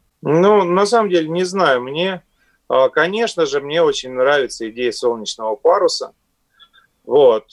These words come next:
э, но опять, видите, события последних месяцев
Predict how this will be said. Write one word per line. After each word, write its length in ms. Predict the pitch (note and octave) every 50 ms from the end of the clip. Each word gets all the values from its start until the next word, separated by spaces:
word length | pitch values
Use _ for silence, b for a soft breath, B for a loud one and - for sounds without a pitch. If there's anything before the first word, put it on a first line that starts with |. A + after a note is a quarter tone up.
| -
э, 440 | A#2+ A#2 A#2 A#2 A2+ A2 A2 A2 - - _
но 260 | - B2 D3 E3+ F#3
опять, 380 | F3 E3 E3 - G#3 F3+ - -
видите, 420 | A3 A#3+ G#3 - F3+ E3 D3 - _ _ _ C3 B2 B2 B2 B2+ B2+ A#2+ A2+ _
события 500 | - - D#3 D#3 E3+ G3+ G3+ G3+ E3 D#3
последних 560 | D3+ - D#3+ D#3+ - F3+ E3+ D#3+ D#3+ D#3+ - -
месяцев 400 | G3+ A3+ A#3 G#3+ - - A3